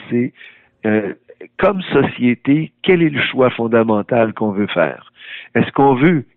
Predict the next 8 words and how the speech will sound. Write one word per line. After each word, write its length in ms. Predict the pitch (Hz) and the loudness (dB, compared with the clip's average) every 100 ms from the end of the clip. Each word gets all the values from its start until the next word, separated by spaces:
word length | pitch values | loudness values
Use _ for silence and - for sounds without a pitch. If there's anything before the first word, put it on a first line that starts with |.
| 127 | -2
garder 680 | 123 117 98 107 127 147 - - _ | 2 2 0 0 0 -2 -8 -20 _
une 240 | - 113 110 | -2 0 2
langue 340 | 120 131 131 | 2 2 0
commune 440 | - 117 113 120 120 | 0 0 2 -2 -2
qui 100 | - | -8
soit 220 | - 110 | -2 0
le 60 | 101 | 0
français ? 640 | - 101 95 107 104 170 | -2 -6 -4 0 0 -2